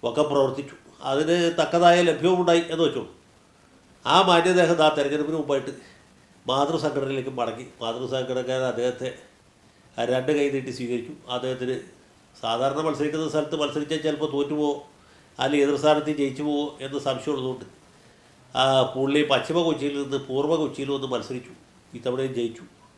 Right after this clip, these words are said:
ജയിച്ച ഉടനെ തന്നെ അദ്ദേഹം ഡെപ്യൂട്ടി മേയർ സ്ഥാനത്തേക്ക് ഒരു ക്ലെയിം വെച്ചു. കോൺഗ്രസ്സുകാർ ആരും അത് ആദ്യ ഘട്ടത്തിൽ ഗൗനിച്ചില്ല. പിന്നെ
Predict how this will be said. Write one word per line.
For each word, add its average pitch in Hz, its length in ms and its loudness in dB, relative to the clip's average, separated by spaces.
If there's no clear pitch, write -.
ജയിച്ച 156 280 6
ഉടനെ 175 300 8
തന്നെ 170 160 2
അദ്ദേഹം 156 320 2
ഡെപ്യൂട്ടി 139 400 0
മേയർ 147 220 0
സ്ഥാനത്തേക്ക് 139 440 -2
ഒരു 131 120 -6
ക്ലെയിം 131 180 -4
വെച്ചു. - 200 -10
കോൺഗ്രസ്സുകാർ 123 480 -2
ആരും 143 320 -2
അത് 131 100 -2
ആദ്യ 135 240 -2
ഘട്ടത്തിൽ 147 300 -4
ഗൗനിച്ചില്ല. 117 380 -6
പിന്നെ 170 320 4